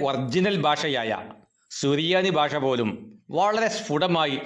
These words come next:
സംസാരിക്കാനും എഴുതാനും മറ്റുള്ളവരെ പഠിപ്പിക്കാനും അദ്ദേഹം പ്രാവീണ്യം നേടിയിരുന്നു. ആ വസ്തുത അക്കാലത്തുള്ള കേരളത്തിലെ മുഴുവൻ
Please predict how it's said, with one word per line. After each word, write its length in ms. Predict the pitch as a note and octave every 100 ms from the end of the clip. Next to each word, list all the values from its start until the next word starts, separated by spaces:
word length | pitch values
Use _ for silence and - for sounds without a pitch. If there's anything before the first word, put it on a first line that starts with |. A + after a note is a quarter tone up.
| - -
സംസാരിക്കാനും 800 | C3+ B2+ D#3+ D#3+ D3+ C3+ B2+ B2 A#2+ - -
എഴുതാനും 540 | A#2+ B2 C3 C#3+ C#3 C3+ - - _ _ _ _ _ _ _ _ _ _ -
മറ്റുള്ളവരെ 600 | B2+ B2+ G3 E3+ D3 B2+ -
പഠിപ്പിക്കാനും 720 | - G#3+ A3+ - G3+ E3+ D3
അദ്ദേഹം 300 | C3 A#2+ B2+ B2
പ്രാവീണ്യം 540 | - B2 B2+ C3+ C3+ B2+
നേടിയിരുന്നു. 440 | A2+ A2 G2+ G2 - _ _ _ _ _ _ _ _ _ - - _ A#2+
ആ 100 | E3+
വസ്തുത 380 | G3 F#3+ G#3+ F#3 G#2+ - - - -
അക്കാലത്തുള്ള 720 | C3+ - G3+ G#3 F#3+ F#3+ F3+ F3+ F3+
കേരളത്തിലെ 640 | C#3+ D#3+ F3+ F3 F3 F3 E3+ - - C#3+
മുഴുവൻ 420 | E3 F3+ G#3